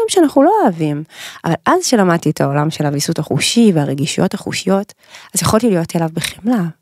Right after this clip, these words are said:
ולהבין שאצלו יש יתר רגישות מאוד חזקה. הוא שומע דברים בעוצמה שאני לא שומעת.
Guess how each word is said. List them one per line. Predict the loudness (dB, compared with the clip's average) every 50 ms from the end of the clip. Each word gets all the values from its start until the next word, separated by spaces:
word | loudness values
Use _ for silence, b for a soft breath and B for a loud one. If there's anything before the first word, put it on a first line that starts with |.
| _ -2
ולהבין | 0 2 2 2 2 2 2 2 2 2
שאצלו | 0 -2 -2 -2 -2 0 2 2
יש | 2 2 0 -2 -2 0
יתר | -2 -2 -2 -2 -4
רגישות | -4 -2 -4 -4 -4 -4 -6 -6 -4
מאוד | -4 -4 -4 -4 _ _ _ -8 -6 -6 -4 -6
חזקה. | -8 -6 -6 -6 -6 -6 -8 -10 -10 -10 -10 -12 -16 _ -8
הוא | -6 -4
שומע | -2 0 0 0 2 2 2 2 2 2
דברים | 0 0 -2 0 0 0 0
בעוצמה | -2 -2 -4 -2 -2 -2 -2
שאני | -2 -2 -2 -2 0 0 2 2 2 0 0 0
לא | -2 -2 -2
שומעת. | -2 -2 -2 0 0 0 -2 -2 -4 -8 -10 -14 -14